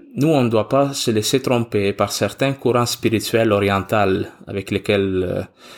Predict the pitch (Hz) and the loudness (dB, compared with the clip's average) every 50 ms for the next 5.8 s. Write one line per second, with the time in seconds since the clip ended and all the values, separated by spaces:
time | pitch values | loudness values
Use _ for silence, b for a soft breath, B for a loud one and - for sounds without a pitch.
0 | B B B B B B B - - 85 98 90 92 90 90 90 - 107 101 101 | B B B B B B B -14 -10 -8 -6 -6 -6 -6 -8 -2 -2 -2 0 2
1 | - 98 101 101 101 95 95 - - 104 92 104 123 135 120 101 104 95 92 - | 2 2 2 2 2 2 0 0 -2 0 0 2 2 2 2 2 0 0 0 -2
2 | - 92 87 85 - - - - 110 107 113 110 101 - - - 92 - - 131 | -2 -2 -2 -2 -4 -10 -4 -2 0 2 2 0 0 -2 -2 -4 -4 -2 0 0
3 | 135 135 131 123 113 107 110 104 104 110 110 113 113 110 110 110 107 104 107 - | 2 2 2 2 2 2 0 0 2 2 2 2 4 4 2 2 2 0 -2 -4
4 | - 104 101 98 98 95 95 - - - 101 101 101 104 - - _ b b b | -2 -2 0 2 2 0 0 0 -2 0 0 0 0 -2 -6 -12 _ b b b
5 | b b b b b b b b b _ - 90 98 98 98 98 | b b b b b b b b b _ -10 -8 -6 -6 -6 -8